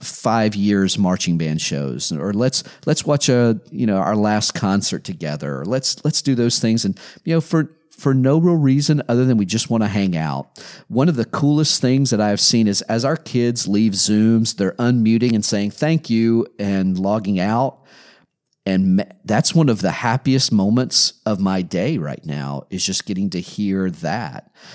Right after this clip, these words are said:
So maybe it's a thing where you need to ha-, and don't feel like, "Well, they don't wanna get on to, to do just something for fi-," yes, they do.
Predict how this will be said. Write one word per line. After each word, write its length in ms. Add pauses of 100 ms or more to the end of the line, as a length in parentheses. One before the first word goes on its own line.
(160)
So 240
maybe 400
it's 120
a 60
thing 320
where 220
you 200
need 300
to 80
ha-, 260
and 300
don't 260
feel 240
like, 300
"Well, 100
they 120
don't 120
wanna 140
get 180
on 380
to, 240 (400)
to 80
do 220
just 220
something 280
for 100
fi-," 180
yes, 340
they 140
do. 340